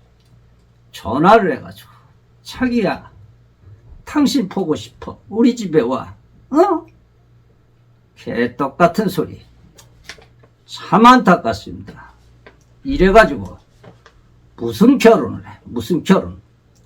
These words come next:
그리고 그것도 부족해 세 사람을 해줬는데 이 비용은 말이죠. 한 번 나오는 비용 얼마나 된다고. 이렇게 운영진을 피곤하게 힘들게 하고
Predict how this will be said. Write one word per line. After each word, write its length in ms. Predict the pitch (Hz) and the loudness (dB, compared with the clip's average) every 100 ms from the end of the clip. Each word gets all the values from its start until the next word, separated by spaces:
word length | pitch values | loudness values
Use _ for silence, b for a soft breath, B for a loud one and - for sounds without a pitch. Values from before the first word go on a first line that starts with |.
| _ _ _ | _ _ _
그리고 420 | - 294 277 202 - | -4 -2 0 0 0
그것도 380 | 185 160 - 110 | 0 -2 -4 -8
부족해 400 | - 202 - 110 | -10 -8 -8 -10
세 260 | - 147 | -6 -4
사람을 440 | 156 180 240 196 131 | 2 2 4 2 -2
해줬는데 480 | 117 - - - - _ _ _ _ _ _ _ _ _ _ _ _ | -8 -12 -18 -20 -20 _ _ _ _ _ _ _ _ _ _ _ _
이 440 | - 135 170 170 - - _ _ | -8 0 2 2 -4 -18 _ _
비용은 520 | - 143 196 247 170 | -10 0 4 4 4
말이죠. 440 | 123 101 92 - - _ _ _ _ | -2 -6 -14 -20 -20 _ _ _ _
한 280 | - 165 160 | -18 -10 -6
번 200 | 160 175 | 0 4
나오는 380 | 170 180 180 151 | 4 4 2 0
비용 360 | 202 139 85 _ _ _ | -2 -2 -6 _ _ _
얼마나 520 | - 147 175 233 202 | -6 -2 2 4 4
된다고. 400 | 110 117 107 - - _ _ _ _ _ _ _ _ _ _ _ _ | 0 -8 -12 -20 -20 _ _ _ _ _ _ _ _ _ _ _ _
이렇게 380 | 202 262 254 247 | -2 -2 2 4
운영진을 680 | 262 208 165 131 104 98 101 | 4 4 2 0 -6 -10 -12
피곤하게 760 | - - 165 175 233 - - - _ _ _ _ | -14 -10 -4 0 0 -2 -14 -20 _ _ _ _
힘들게 640 | - - 277 254 165 104 | -16 -8 -4 -2 -4 -6
하고 220 | - - | -16 -18